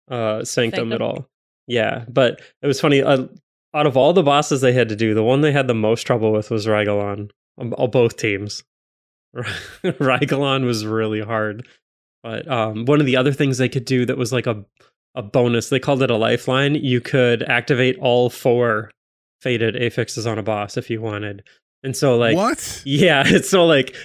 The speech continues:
Speaker 1: you'd have a lot to deal with, but
Speaker 3: Oh my goodness.
Speaker 1: you, you time it right and you do everything, you have incredible, uh, buffs. And so the me-, the boss will just melt if you have everything set up right. But,
Speaker 3: Oh, wow.
Speaker 1: um,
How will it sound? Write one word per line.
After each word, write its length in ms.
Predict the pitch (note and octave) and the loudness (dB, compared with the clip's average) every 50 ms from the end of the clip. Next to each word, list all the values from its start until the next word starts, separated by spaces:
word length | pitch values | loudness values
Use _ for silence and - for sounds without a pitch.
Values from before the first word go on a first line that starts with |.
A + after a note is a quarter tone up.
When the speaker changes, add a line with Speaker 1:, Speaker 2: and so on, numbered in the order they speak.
| - - | -8 -4
Speaker 1:
you'd 220 | C3+ D3+ A3+ G#3+ | 0 2 2 4
have 320 | F#3+ G3+ F#3+ F#3 E3+ C#3 | 4 4 4 4 2 2
a 120 | C#3+ - B2+ | 2 0 0
lot 520 | B2+ B2 A#2 B2 B2 C3+ D3+ D#3+ - - | 0 2 0 0 -2 -2 -2 -4 -4 -4
to 100 | - D3+ | -4 -4
deal 280 | B2 B2 A#2+ B2 C#3 D#3+ | -2 0 2 2 4 4
with, 300 | F3 F#3+ G#3+ G#3+ - - _ | 4 2 0 -2 -6 -10 _
but 200 | - D#3 C#3+ B2 | -2 0 0 0
Speaker 3:
Oh 120 | E3+ E3+ D#3 | 0 -2 -4
my 160 | C3+ A#2 A#2 | -4 -6 -6
goodness. 720 | A2 C#3 D#3+ D#3+ D3 B2+ G#2 F2 E2+ - - - - - - _ _ _ _ _ _ _ _ _ _ - | -4 -2 -2 -2 -2 -4 -4 -6 -8 -10 -12 -14 -16 -18 -20 _ _ _ _ _ _ _ _ _ _ -4
Speaker 1:
you, 220 | E3 D3+ D3 D#3 A#2 - - - | -2 0 2 0 0 -2 -4 -2
you 480 | D#3+ D3 C#3+ C#3+ C3+ B2+ B2 A#2 A#2 - _ _ _ _ _ _ _ _ - | 0 2 4 4 4 2 0 -2 -6 -12 _ _ _ _ _ _ _ _ -10
time 320 | - - F#3+ G3 A3 G#3 | -4 0 2 4 4 4
it 100 | E3+ C3+ | 4 4
right 240 | C#3+ C3 C3 B2+ C3 | 4 4 4 4 4
and 80 | C3+ B2+ | 2 2
you 80 | B2 | 2
do 200 | A#2 C#3+ E3+ F#3 | 2 4 4 4
everything, 500 | E3+ B2+ A#2 B2 A2+ - C3+ A#2 A#2 A#2 | 4 4 2 2 0 2 0 0 2 2
you 140 | A#2+ B2 B2+ | 2 4 4
have 120 | C3 B2 A2+ | 4 4 2
incredible, 920 | A#2 A2+ A2 - - - - - E3 D#3 D3+ C#3+ B2+ B2+ A2+ A2+ A2 A2 - - F3+ - - | 0 -2 -4 -6 -12 -6 -2 2 2 4 4 4 4 4 4 2 2 0 -4 -10 -16 -14 -10
uh, 300 | B2+ A#2 A2+ G#2 G#2+ G2 | -8 -6 -4 -4 -4 -4
buffs. 520 | - - C#3 A#2+ A2 A2 - - - - _ _ _ _ | -2 0 0 0 0 -2 -4 -6 -8 -8 _ _ _ _
And 120 | - A#2+ A2 | -12 -10 -6
so 220 | - - A#2+ A2 | -2 -2 -2 -2
the 80 | G#2 A2+ | -2 -2
me-, 240 | A2+ A#2+ B2+ C#3 C#3+ | -2 -2 -2 -2 -2
the 120 | C3 B2+ | -2 0
boss 280 | - A#2+ A#2+ C3 C3 - | 2 2 2 0 0 0
will 80 | B2 | -2
just 180 | G2+ G#2 G#2 - | -2 -2 -2 -2
melt 540 | A#2+ A2+ G#2+ G#2+ A2 A2 A2 A2+ - - - | -2 0 0 2 2 2 0 0 -4 -8 -14
if 40 | - | -10
you 160 | - A2+ G2+ | -10 -8 -8
have 220 | G#2 A2 A2 G#2 G#2 | -6 -4 -6 -4 -6
everything 380 | G#2 G#2 G#2 G#2+ G#2 A#2 G#2+ G#2 | -6 -8 -8 -6 -6 -6 -6 -6
set 200 | - - A#2+ A2 | -4 -4 -4 -4
up 200 | A2+ A2+ - - | -4 -6 -6 -6
right. 280 | C3+ D#3 D3 - - _ _ _ _ _ _ _ _ _ _ _ | -8 -8 -8 -12 -14 _ _ _ _ _ _ _ _ _ _ _
But, 260 | - B2 A2+ A#2 - - _ _ - | -6 -6 -6 -6 -8 -12 _ _ -12
Speaker 3:
Oh, 160 | - D#3+ D3 - | -10 -10 -10 -8
wow. 400 | F#2 - B2+ A#2 A2 A2 G#2 G#2+ | -6 -4 -2 0 0 0 -2 -2
Speaker 1:
um, 240 | G#2 G#2 G#2 G#2+ | -4 -8 -10 -14